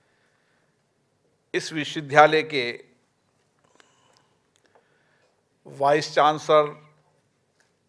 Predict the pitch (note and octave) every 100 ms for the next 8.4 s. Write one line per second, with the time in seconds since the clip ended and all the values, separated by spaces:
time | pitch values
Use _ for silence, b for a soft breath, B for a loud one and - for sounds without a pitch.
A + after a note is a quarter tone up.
0 | _ _ B2 C3+ C#3 C#3+ C#3 C3+ - C#3
1 | C#3 D3+ D#3+ D#3 - - C#3 C3 D#3 D#3
2 | D#3 D#3 E3 - _ _ _ _ _ _
3 | _ _ _ _ _ _ _ _ _ _
4 | _ _ _ _ _ _ _ _ _ _
5 | - E3 E3 E3 E3 - _ _ _ _
6 | _ _ _ _ _ _ _ _ _ _
7 | A2+ C3+ D3 - D#3+ D#3 D#3 E3 D#3 C#3+
8 | C3+ C3+ D3 C#3+